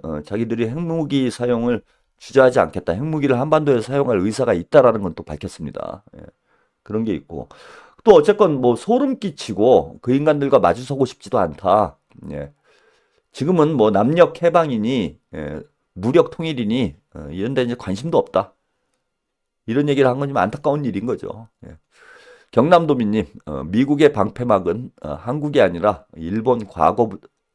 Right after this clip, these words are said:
일본, 과거부터 미일은, 어, 우리만큼 끈끈한 호구죠." 예. 우리 경남도민님은 좀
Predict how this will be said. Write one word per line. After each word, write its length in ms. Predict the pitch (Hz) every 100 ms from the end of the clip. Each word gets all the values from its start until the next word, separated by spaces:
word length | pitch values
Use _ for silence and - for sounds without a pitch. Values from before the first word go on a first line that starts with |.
| -
일본, 420 | 110 120 104 76 -
과거부터 480 | 92 104 120 - 104
미일은, 600 | 92 110 110 107 160 190
어, 220 | 80 69 69 _ _ _
우리만큼 460 | 98 117 120 110 113
끈끈한 500 | 175 196 - 156 110
호구죠." 680 | - 190 160 - 82 107 78 _ -
예. 40 | - _ _ - - - - _ _
우리 140 | 113 110
경남도민님은 680 | 113 151 135 123 101 95 95
좀 160 | 92